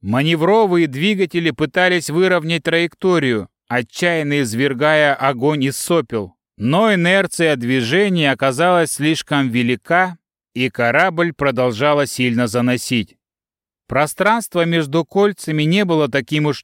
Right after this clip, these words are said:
чистым, и линкор, почти выровняв свой ход, но будучи недостаточно маневренным, взорвался. «А вот он действительно нарвался на метеор», констатировал Роман.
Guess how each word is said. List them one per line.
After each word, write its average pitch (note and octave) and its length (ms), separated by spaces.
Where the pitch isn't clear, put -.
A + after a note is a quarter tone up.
чистым, A#2+ 680
и C3+ 120
линкор, G3 680
почти C#3+ 460
выровняв F3 540
свой C3+ 320
ход, G#3 340
но D3+ 240
будучи D3 440
недостаточно C3 880
маневренным, E3 920
взорвался. A2+ 840
«А A2+ 180
вот B2+ 280
он A3+ 260
действительно G3+ 880
нарвался E3 580
на C#3+ 120
метеор», D3 680
констатировал B2 1000
Роман. B2 460